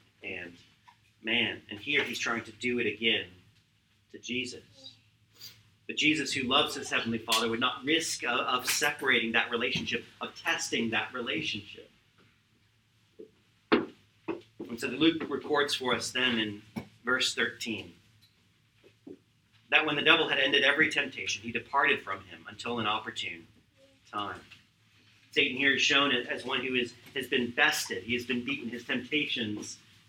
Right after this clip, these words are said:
uh, ended up coming absolutely to no fruition. But he's by no means finished, as the rest of the gospel will show us, that he waits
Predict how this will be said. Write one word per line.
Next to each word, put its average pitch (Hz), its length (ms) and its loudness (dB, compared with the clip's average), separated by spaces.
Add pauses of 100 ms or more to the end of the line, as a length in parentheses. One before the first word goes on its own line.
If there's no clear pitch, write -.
(340)
uh, 120 80 -8 (140)
ended 135 320 4
up 117 240 2 (600)
coming 127 300 -2 (400)
absolutely 131 760 -4
to 120 100 -10
no 123 240 0
fruition. 123 560 -4 (720)
But 117 100 -6
he's 151 260 -2
by 135 280 0
no 151 160 6
means 143 280 4
finished, - 580 0
as 113 180 -4
the 127 200 -4
rest 127 220 -2
of 117 60 -10
the 113 60 -6
gospel 113 520 -4 (520)
will 113 120 -6
show 143 340 2
us, - 160 -6
that 120 120 -6
he 135 140 -6
waits - 540 2